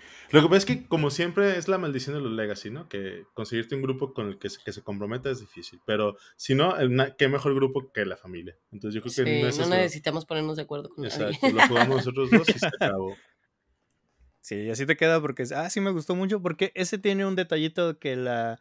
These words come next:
Speaker 3: o sea, la versión eterna, o sea, la que puedes seguir jugando, no está tan chida una vez que ya viste todo lo que el Legacy le aporta, porque le quita
Speaker 1: Mm.
Speaker 3: mucho. Entonces, tener como que la segunda campaña está cool.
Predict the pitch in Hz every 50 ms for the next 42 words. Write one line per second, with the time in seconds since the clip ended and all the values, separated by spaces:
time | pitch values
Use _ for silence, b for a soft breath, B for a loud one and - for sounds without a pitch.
0 | b b b b b b b - - 120 123 127 120 117 113 - - 127 131 127
1 | 131 131 - - 156 156 160 160 160 160 147 135 127 _ - 135 120 - - 143
2 | 151 170 185 214 247 254 170 - 139 123 120 120 - 143 - 143 143 135 147 139
3 | 143 143 147 143 147 151 156 170 175 165 151 143 131 - 143 135 - 135 123 120
4 | - - 139 131 131 131 127 131 127 123 120 120 113 - - 131 113 - - _
5 | _ _ _ _ _ _ _ - 117 117 120 117 - - - - 123 120 120 117
6 | 113 110 - - 107 107 110 110 110 104 - - 110 101 98 - 101 104 - -
7 | - - - 131 - 123 123 120 117 147 - 143 127 120 113 - - - _ b
8 | b b b b b b b b b b b b b b b b b - - -
9 | 107 - 117 113 110 113 - - - 123 117 120 120 - 139 127 123 - - 113
10 | 110 110 107 104 - _ - - - 127 117 131 143 147 151 143 - 120 117 -
11 | 135 139 147 151 143 - 123 117 - - 113 104 -